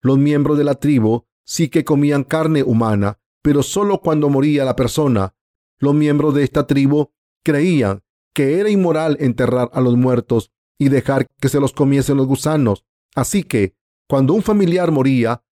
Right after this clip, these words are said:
la tradición era que los familiares se lo comiesen. Se comían a los familiares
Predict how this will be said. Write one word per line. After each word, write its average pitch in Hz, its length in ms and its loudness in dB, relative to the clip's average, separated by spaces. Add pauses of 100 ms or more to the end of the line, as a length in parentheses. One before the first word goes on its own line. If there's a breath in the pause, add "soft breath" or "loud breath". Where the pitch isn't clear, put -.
la 131 160 0
tradición 139 580 -2
era 110 460 -2 (260)
que 151 120 0
los 151 100 0
familiares 151 600 0
se 127 80 0
lo 117 100 0
comiesen. 110 640 -2 (260)
Se 147 180 -2
comían 151 520 0
a 151 100 -2
los 147 140 0
familiares 139 760 0